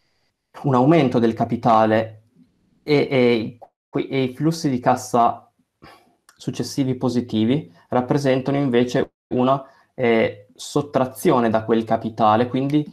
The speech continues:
eh, s-, segnalo un mio errore,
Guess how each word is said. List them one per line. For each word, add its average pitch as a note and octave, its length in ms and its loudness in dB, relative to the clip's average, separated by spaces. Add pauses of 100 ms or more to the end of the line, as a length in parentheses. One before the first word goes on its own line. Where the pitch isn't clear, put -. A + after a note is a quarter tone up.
(360)
eh, G#2+ 500 0
s-, - 220 -18 (180)
segnalo A2+ 640 -2
un A2+ 200 -8
mio A#2+ 200 0
errore, G#2 600 -4